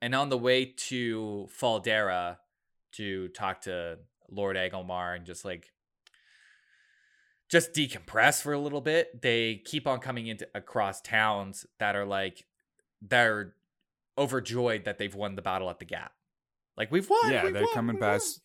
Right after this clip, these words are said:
Speaker 2: they're, yeah, they're just coming past people who are just, like, shotgun and beers. And they're just, like,
Speaker 1: <laughs>
Speaker 2: listening to Enter Sandman.
Speaker 1: <laughs>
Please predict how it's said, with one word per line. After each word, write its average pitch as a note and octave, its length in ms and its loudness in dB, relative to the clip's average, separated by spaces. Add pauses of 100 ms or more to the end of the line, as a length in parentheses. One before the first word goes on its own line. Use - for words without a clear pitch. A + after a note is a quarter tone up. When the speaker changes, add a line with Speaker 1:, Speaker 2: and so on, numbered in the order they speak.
Speaker 2:
they're, G#2 120 -4
yeah, G#2 360 -2
they're F#2 120 -6
just F#2+ 220 -6
coming G2 240 -2
past F#2 300 -4
people F2+ 260 -10
who F2+ 120 -8
are E2+ 120 -6
just, E2 260 -6
like, D#2 160 -14
shotgun F2 460 -4
and D#2+ 120 -6
beers. D2+ 460 -10 (880)
And F2+ 140 -4
they're - 140 2
just, A3 240 4
like, - 160 -4
Speaker 1:
<laughs> A#3 520 -4
Speaker 2:
listening F#2 380 -2
to E2+ 80 -2
Enter E2+ 220 0
Sandman. D2+ 540 -8 (680)
Speaker 1:
<laughs> - 160 -4